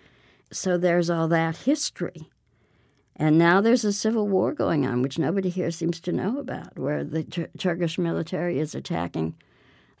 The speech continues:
all the Kurdish cities in the southeast and putting them under what they call curfew, which means nobody's allowed to go out of their house for days or weeks or even months, and if they go out and try to get food, they get shot.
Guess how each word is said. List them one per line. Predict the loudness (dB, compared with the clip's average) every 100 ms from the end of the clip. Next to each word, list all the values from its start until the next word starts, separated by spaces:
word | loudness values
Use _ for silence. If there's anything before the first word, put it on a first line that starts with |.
| _ -2
all | 2 2
the | 0
Kurdish | 2 2 2 0
cities | 2 2 2 0
in | 0 0
the |
southeast | 0 -2 -2 0 -2 -2 -2
and | -2
putting | 0 2 2
them | 2
under | 2 0
what | -2 -4
they | -4
call | -2 -2 -2
curfew, | -4 -4 -4 -4 -6 -6
which | -6 -6 0
means | 2 2 0
nobody's | -4 -2 -4 -4
allowed | -6 -4 -4 -6
to |
go | -4 -4
out | -4
of | -6
their | -6
house | -4 -4 -4 -6 -10 -14 -20 _ _ _ -4
for |
days | 0 2 4 4 4
or | 2
weeks | 0 -2 -4
or | -2
even | 0 2 4
months, | 4 2 0
and | 0
if | -2 0
they | -2
go | 0
out | 0 0
and | -2
try | -4 -4
to |
get | -4 -6
food, | -2 -2 0
they | -2
get | -4 -6
shot. | -6 -2 -2 -2 -6